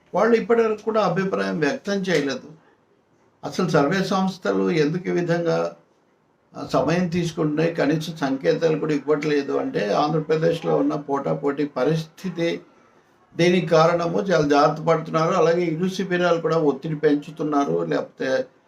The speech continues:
ప్రలోభాలు పెడుతున్నారు. ఇలాంటి చాలా మాటలు ఉన్నాయి.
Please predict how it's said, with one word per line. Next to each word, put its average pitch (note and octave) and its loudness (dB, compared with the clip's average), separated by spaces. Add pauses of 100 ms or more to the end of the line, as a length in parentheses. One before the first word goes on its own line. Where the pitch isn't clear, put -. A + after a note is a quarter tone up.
(260)
ప్రలోభాలు E3 6
పెడుతున్నారు. F3+ 0
ఇలాంటి A3 -2
చాలా F3+ 2
మాటలు F#3+ -2
ఉన్నాయి. - -2